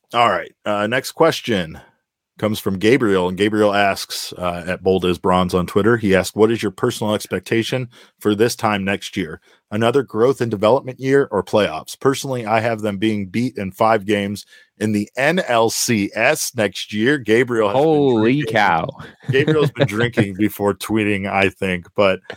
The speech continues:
Speaker 1: uh,
Speaker 2: <laughs>
Speaker 1: I am going to say I, I, I expect them to make the playoffs next year. I don't
Speaker 2: Whoa. All right,
Speaker 1: I
Speaker 2: here we go. The
Speaker 1: I,
Speaker 2: crazy
Speaker 1: well,
Speaker 2: Derek predictions have
Speaker 1: all right.
Speaker 2: begun. <laughs>
Speaker 1: Here's, here's,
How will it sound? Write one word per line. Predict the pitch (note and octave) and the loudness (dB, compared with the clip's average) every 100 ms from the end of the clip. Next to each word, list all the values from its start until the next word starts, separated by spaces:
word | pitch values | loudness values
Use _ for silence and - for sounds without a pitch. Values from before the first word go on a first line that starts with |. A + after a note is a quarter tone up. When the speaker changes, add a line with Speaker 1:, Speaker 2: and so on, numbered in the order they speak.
| - F3+ - | -16 -14 -2
Speaker 1:
uh, | G#2 G#2 G2 G2 E3+ - - - | 2 4 2 2 0 -4 -18 -18
Speaker 2:
<laughs> | D#3 - | -20 -6
Speaker 1:
I | A#2+ C#3+ F#3+ | 0 2 2
am | F#3 D3 C#3+ B2 | 2 2 0 0
going | B2 A#2+ A2+ | 0 0 -2
to | A2+ | -6
say | - A2+ A2 G#2+ G#2+ - - | 0 2 2 2 0 -4 -2
I, | A#2 A2+ G#2+ A2+ D3 - - | -2 -2 -2 0 -2 -6 -2
I, | D3+ | 0
I | |
expect | G3+ - - D#3 - | 0 -4 -2 -2 0
them | F#3+ F3+ D#3+ | -4 -4 -6
to | C3+ | -2
make | B2+ B2 | -2 -2
the | G2+ | -2
playoffs | G#2+ E2+ - - F#2+ | 0 0 -4 -10 -10
next | E2+ - - | -10 -12 -18
year. | - _ _ _ _ _ - | -20 _ _ _ _ _ -6
I | A2 | -2
don't | A2+ | 0
Speaker 2:
Whoa. | F3 G3 F#3 D#3 C3 G#2 F#2+ - - | 2 2 2 2 2 2 0 -4 0
All | B2+ | 2
right, | C3+ B2+ A2 | 4 2 0
Speaker 1:
I | |
Speaker 2:
here | A#2 B2+ | 0 0
we | B2+ | 0
go. | C#3 C#3 C3 A#2+ G#2+ _ _ | 0 2 2 2 0 _ _
The | A#2+ | -2
Speaker 1:
I, | C3 | 2
Speaker 2:
crazy | D3 C#3 C#3 | 2 2 0
Speaker 1:
well, | D#3+ | 2
Speaker 2:
Derek | C#3 C#3 - | 2 0 -2
predictions | C#3 C#3 - C3+ B2 - | 0 0 0 -2 0 -2
have | B2 | -6
Speaker 1:
all | - | -2
right. | |
Speaker 2:
begun. | C3+ C#3+ C#3+ C#3 B2+ B2+ - C#3 | 0 2 2 0 -2 -6 -10 -18
<laughs> | - | -10
Speaker 1:
Here's, | C#3+ E3+ D#3 | -4 -4 -4
here's, | D#3 D#3 D#3+ | -4 -4 -4